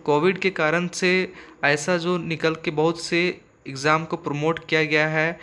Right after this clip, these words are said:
या फिर कैंसिल किया गया है, लेकिन यहाँ जो एलएलबी का एग्जामिनेशन होगा वो मैंडेटरी कर दिया गया है फाइनल ईयर के लिए and इंटरमीडिएट स्टूडेंट्स के लिए।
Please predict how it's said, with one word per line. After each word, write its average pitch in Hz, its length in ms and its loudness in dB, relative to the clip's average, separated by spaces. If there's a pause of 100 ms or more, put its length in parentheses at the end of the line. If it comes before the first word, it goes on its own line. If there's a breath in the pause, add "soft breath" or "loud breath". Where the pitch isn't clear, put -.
(320 loud breath)
या 131 60 -2
फिर 147 160 -6
कैंसिल 139 440 -2
किया 170 220 0
गया 170 200 2
है, 170 380 0
लेकिन 147 340 -2
यहाँ 165 220 -2
जो 165 180 -4
एलएलबी 147 360 -2
का 185 120 -2
एग्जामिनेशन 156 560 0
होगा 170 240 2
वो 160 160 0
मैंडेटरी 143 460 -2
कर 165 200 0
दिया 165 140 2
गया 160 140 2
है 170 60 4
फाइनल 160 440 0
ईयर 165 100 0
के 160 140 -6
लिए 170 220 0
and 151 400 -4
इंटरमीडिएट 147 720 -4
स्टूडेंट्स 139 360 -2
के 135 100 -4
लिए। 123 300 0